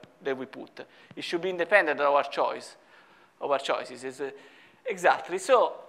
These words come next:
this means that, uh, and the, why? So this means that the result, uh, is, uh, is wrong in the sense that it is not gonna match nature. Why is not gonna match nature? Because, uh, we,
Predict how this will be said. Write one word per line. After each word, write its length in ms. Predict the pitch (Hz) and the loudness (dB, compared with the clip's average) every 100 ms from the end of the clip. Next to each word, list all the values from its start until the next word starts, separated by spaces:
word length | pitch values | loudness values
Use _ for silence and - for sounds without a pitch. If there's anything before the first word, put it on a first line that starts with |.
| - _ | -20 _
this 200 | 302 349 | 2 2
means 240 | 277 196 165 | 2 0 0
that, 360 | 190 175 - | 4 4 4
uh, 140 | 180 175 - - - | 0 0 -6 -12 -6
and 120 | 294 | -4
the, 60 | 285 | 2
why? 340 | 277 330 202 - - | 6 6 4 -4 0
So 280 | 254 214 - | 2 2 -2
this 140 | 302 | -2
means 160 | 294 202 | 0 2
that 120 | 180 | 4
the 80 | 226 | 6
result, 380 | 233 269 - | 8 6 8
uh, 140 | 240 220 - | 4 4 0
is, 220 | 175 165 | -4 -2
uh, 80 | 151 - - - _ _ _ | -4 -8 -20 -20 _ _ _
is 140 | 175 170 | -16 0
wrong 420 | 233 185 147 156 | 6 8 6 -2
in 80 | 196 | -6
the 60 | |
sense 180 | 196 196 | -6 -4
that 160 | 196 202 | -4 -4
it 180 | 185 | -8
is 120 | 226 180 | -8 2
not 240 | 254 202 | 2 2
gonna 160 | 180 180 | 0 0
match 280 | 175 - | -2 -2
nature. 380 | 190 139 - 127 127 - | -6 -6 -8 -14 -14 -4
Why 220 | 190 220 | 2 4
is 80 | 180 | 4
not 160 | 170 165 | 0 0
gonna 160 | 156 | -2
match 200 | 147 143 - 139 | -4 -10 -12 -16
nature? 340 | 139 - - - - _ - - | -16 -16 -20 -20 -20 _ -20 -8
Because, 460 | 262 254 254 320 330 | -6 4 4 4 0
uh, 120 | 330 - - - - | -4 -6 -20 -20 -8
we, 400 | 247 247 170 | -6 -4 -6